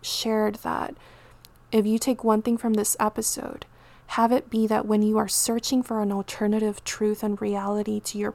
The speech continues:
perceptions, that you really make sure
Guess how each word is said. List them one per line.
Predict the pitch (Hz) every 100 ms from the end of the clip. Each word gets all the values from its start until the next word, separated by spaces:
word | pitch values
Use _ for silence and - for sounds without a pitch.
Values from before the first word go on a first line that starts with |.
| -
perceptions, | - 208 - - 302 - - - 240 - - - - - - -
that | 208 214 214 - - -
you | 226 220 240 254 - - - - - _ - - 220
really | 214 240 269
make | 262 233
sure | - - 226 220 196